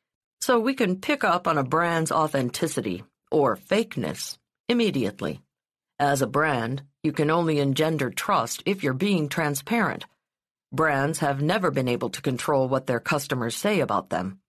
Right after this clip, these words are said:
but now, thanks to the internet, customers are more empowered than ever to disseminate their experiences with a brand.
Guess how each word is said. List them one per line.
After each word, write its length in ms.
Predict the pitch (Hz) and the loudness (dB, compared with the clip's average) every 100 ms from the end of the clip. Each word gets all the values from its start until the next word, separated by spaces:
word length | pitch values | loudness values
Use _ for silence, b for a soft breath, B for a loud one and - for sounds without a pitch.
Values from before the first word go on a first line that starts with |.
| _ | _
but 180 | 139 131 | -4 0
now, 480 | 147 175 131 117 185 _ | 0 2 2 0 -4 _
thanks 300 | - 139 131 - | -2 -2 -2 -4
to 120 | 131 | -2
the 180 | 123 127 | 0 2
internet, 440 | 202 123 107 127 b b b _ - | 2 0 -2 -6 b b b _ -4
customers 560 | 247 254 226 208 214 | -4 -2 0 2 2
are 100 | 185 | 2
more 280 | 180 147 135 | 2 2 2
empowered 640 | 156 156 - 202 175 185 175 | 0 -2 0 2 4 2 2
than 140 | 190 | 2
ever 320 | 202 135 120 | 2 2 0
to 260 | 110 135 123 | 0 -2 0
disseminate 680 | 123 - 214 180 139 151 - | -2 0 0 2 0 -2 0
their 200 | 156 147 | 0 0
experiences 1000 | 135 - 233 190 139 131 - 127 139 - | 0 0 0 2 2 0 0 0 -2 -2
with 140 | 139 | 0
a 60 | 147 | 2
brand. 480 | 160 147 120 78 | 2 2 0 -6